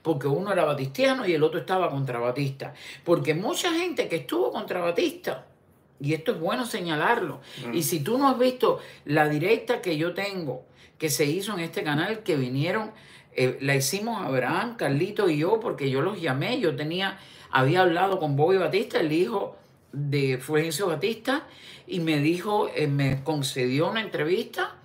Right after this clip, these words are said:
Speaker 1: y para mí era muy grande, pero además yo quería hacerle preguntas, eh, muy importantes, y se los digo de verdad, yo, yo me dije, "Esto no lo puedo hacer yo sola, esto es una entrevista que va a quedar para muchos años". Fíjense si estaba clara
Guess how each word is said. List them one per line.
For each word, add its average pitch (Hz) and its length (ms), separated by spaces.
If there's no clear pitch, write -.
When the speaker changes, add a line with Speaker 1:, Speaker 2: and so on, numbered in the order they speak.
Speaker 1:
y 139 120
para 131 260
mí 214 360
era 180 360
muy 143 380
grande, 190 600
pero 165 160
además 165 320
yo 185 120
quería 175 260
hacerle 202 340
preguntas, 139 760
eh, 135 240
muy 143 260
importantes, 202 840
y 165 80
se 151 160
los 135 160
digo 151 220
de 156 80
verdad, 240 300
yo, 185 180
yo 160 500
me 147 180
dije, 170 240
"Esto 170 160
no 160 100
lo 156 160
puedo 151 160
hacer 151 240
yo 143 120
sola, 220 540
esto 139 220
es 147 60
una 160 360
entrevista 151 500
que 143 120
va 139 80
a - 20
quedar 156 220
para 165 140
muchos 151 280
años". 196 220
Fíjense 143 340
si 160 60
estaba 151 320
clara 226 340